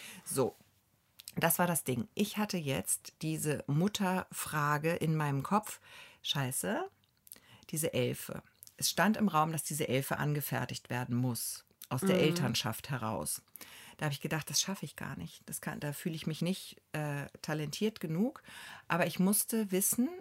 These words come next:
Speaker 1: weil es um das Geschenk ja für diese Elfe geht, wie groß die Elfe ist.
Speaker 2: Ja.
Speaker 1: Und jetzt hab ich mich gefragt, wie kann ich diese Frage stellen,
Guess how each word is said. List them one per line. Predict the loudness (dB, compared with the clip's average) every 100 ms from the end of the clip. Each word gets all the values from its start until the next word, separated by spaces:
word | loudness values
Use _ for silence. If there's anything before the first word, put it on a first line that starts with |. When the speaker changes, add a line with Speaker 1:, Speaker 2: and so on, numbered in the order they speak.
| -16 _
Speaker 1:
weil | 0 2
es | 2
um | 0 0
das | 0 -2
Geschenk | 0 2 6 4 4
ja | -2
für | -2
diese | -2 0
Elfe | 0 0 -4
geht, | -4
wie | -4
groß | -2 -2 -2 -4
die | -6
Elfe | -6 -6 -8
ist. | -8 -8 -8 -10 _ -20 -6
Speaker 2:
Ja. | 0 0 2
Speaker 1:
Und | 4
jetzt | 4 2
hab | 0 -2 -8
ich | -8 -12 -6
mich | -6 -4
gefragt, | -8 -4 -4 -6
wie | -6
kann | 0 2
ich | 2
diese | -2 -4
Frage | 0 2 2 0
stellen, | -2 0 0 2 2 2